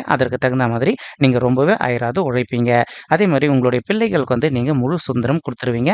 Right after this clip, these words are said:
ஆனா அதே சமயம் அவங்கள நீங்க எப்பவுமே கண்காணிச்சிட்டு இருப்பீங்க. நீங்க கொடுக்குற சுதந்திரத்தை அவங்க எதனா மிஸ்யூஸ் பண்றாங்களா அப்படின்னு சொல்லிட்டு. ஓகேங்களா? இது வந்து அஸ்தம் நட்சத்திரம் முதல் பாதத்து நண்பர்களுடைய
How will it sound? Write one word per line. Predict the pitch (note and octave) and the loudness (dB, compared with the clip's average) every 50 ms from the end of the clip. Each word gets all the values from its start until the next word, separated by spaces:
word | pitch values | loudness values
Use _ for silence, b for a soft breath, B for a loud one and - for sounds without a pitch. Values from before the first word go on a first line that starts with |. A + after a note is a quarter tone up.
| B3 - | -2 -2
ஆனா | - C3 B2+ A#2+ | -2 0 2 2
அதே | A#2+ B2 B2+ D#3 F#3+ | 2 2 2 2 2
சமயம் | F3+ - C#3 B2+ A#2+ A#2+ B2+ C#3 - G#3+ B B B B | 2 0 0 0 2 2 2 2 2 2 B B B B
அவங்கள | - C3+ B2+ B2+ D3 D#3 | 2 2 2 2 2 0
நீங்க | D3 B2+ A#2 A#2 A#2 | 0 0 -2 -2 -4
எப்பவுமே | A#2+ - - C#3 C3 C#3+ F3 - | -4 -4 -2 0 0 0 0 0
கண்காணிச்சிட்டு | C#3 B2 A#2+ - B2 A#2+ A#2 - - B2 - A#2+ | -2 -2 0 0 0 0 -2 -2 -4 -4 -4 -4
இருப்பீங்க. | A#2 - - A#2 A#2+ C#3 G3 A#3+ B B B B | -4 -4 -2 -2 0 2 0 0 B B B B
நீங்க | - C#3 C3+ C3 B2 - | 2 4 4 4 4 4
கொடுக்குற | G3 A#3 A3 - D3 D3+ | 2 2 2 2 0 0
சுதந்திரத்தை | D3 - C3+ C3 C3+ C3 C3 B2 A#2 - D3 D#3+ | 0 0 0 0 2 2 2 0 0 2 0 2
அவங்க | C3 B2+ B2+ A#2+ A#2+ | 2 2 2 0 0
எதனா | A2+ C3 D3 C#3 | 0 0 0 2
மிஸ்யூஸ் | B2 A#2 - - C#3+ C3+ - | 0 0 0 -2 -4 -4 -2
பண்றாங்களா | - B2 A#2 A#2 A2+ A#2 A#2+ A#2+ | -2 -2 0 0 0 0 0 0
அப்படின்னு | A#2 A2+ - A#2+ A#2+ A#2 - | 0 0 -2 -2 -2 0 0
சொல்லிட்டு. | B2 A#2+ A#2 A#2 - A#2+ - _ - - C3+ | -2 -2 -2 -2 -4 -6 -6 _ -2 -2 -2
ஓகேங்களா? | A#2+ - C3 A#2+ B2 E3 G3+ B B B B B | 0 0 0 -2 0 -2 -4 B B B B B
இது | G3+ G#3 G3 G3+ | 2 4 6 6
வந்து | E3+ E3+ - | 4 4 4
அஸ்தம் | - - D3 - F3+ D#3+ D#3 | 2 0 0 0 0 2 2
நட்சத்திரம் | C#3+ A#2+ - C3+ B2+ - E3 E3+ D#3 | 0 0 -2 -4 -2 0 0 0 0
முதல் | C3 B2 C#3 C#3+ C#3 - | 0 0 0 -2 -2 0
பாதத்து | - A#2+ A2+ A#2+ A#2+ - C#3+ | 0 0 0 0 0 0 0
நண்பர்களுடைய | B2+ A#2+ A#2+ A2+ B2 A#2+ A2 A#2+ A2+ G#2+ C#3+ G3 | 2 2 2 0 0 -2 -2 -4 -4 -2 -2 -4